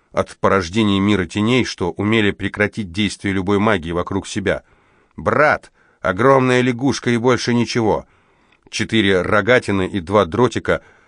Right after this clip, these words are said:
одновременно вошли в мягкое тело Хумавы, отыскивая сердце. Миг, и весь отряд раскидан был по полю. Чудовище,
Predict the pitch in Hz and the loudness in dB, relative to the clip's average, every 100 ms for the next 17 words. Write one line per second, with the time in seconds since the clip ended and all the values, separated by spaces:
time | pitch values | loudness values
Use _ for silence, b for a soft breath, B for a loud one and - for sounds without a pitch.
0 | b 104 101 123 120 123 104 95 92 95 | b 0 2 4 4 4 4 2 0 -2
1 | - 98 80 104 104 95 - 90 - 98 | -2 -4 -2 0 0 -2 -6 -6 -4 -4
2 | 85 - 95 92 104 92 76 b b b | -4 -6 -4 0 2 2 -2 b b b
3 | b - 90 113 101 - 92 92 - - | b -4 -4 -4 -6 -4 -2 -2 -2 -4
4 | 78 - - 67 98 147 - - _ _ | -4 -6 -14 -6 0 0 0 -8 _ _
5 | _ _ _ _ 101 95 95 127 123 110 | _ _ _ _ -6 -4 0 0 0 0
6 | 123 117 101 104 - 113 101 95 101 95 | 2 0 0 -2 -2 -4 -2 0 -2 -2
7 | - 120 - 65 62 - 113 151 123 85 | 2 2 0 -10 -10 -6 2 4 2 0
8 | - 60 | -8 -14